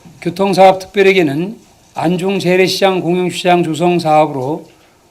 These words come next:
도시계획 시설 결정 및 측량비 등 삼천만 원을 반영하고, 발전소 주변 지역 지원 사업 특별회계는 태양광 설치 지원금 국비 추가 확보에 따른 이십억 원을 증액 편성하였으며,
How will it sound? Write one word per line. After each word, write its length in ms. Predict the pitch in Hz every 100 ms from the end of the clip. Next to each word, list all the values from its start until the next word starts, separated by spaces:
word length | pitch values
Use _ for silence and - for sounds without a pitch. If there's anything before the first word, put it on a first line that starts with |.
| -
도시계획 440 | 165 175 180 196
시설 260 | - 180 180
결정 360 | 175 175 180
및 140 | 185 185
측량비 520 | - 214 202 190 165
등 320 | 143 143 180 - - - - - -
삼천만 520 | - 220 175 202 196
원을 200 | 185 190
반영하고, 600 | 175 170 156 131 107 90 - _ _ _ _ _ -
발전소 540 | 175 175 190 180 180
주변 340 | 165 175 180
지역 300 | 156 175 175
지원 280 | - 170 180
사업 340 | 165 170 175 -
특별회계는 760 | - 196 196 180 139 160 202 - _ _ _ _
태양광 480 | - 190 180 180 175
설치 380 | 180 170 185 131
지원금 600 | 170 180 180 208 208 208 _ _ _
국비 340 | - 175 196 196
추가 300 | - 202 170
확보에 320 | 170 190 185
따른 400 | 180 185 196 196 - _ _ _ -
이십억 480 | 185 175 208 180
원을 240 | 185 196 185
증액 420 | 180 185 190 190
편성하였으며, 920 | - 180 170 165 156 160 131 135 165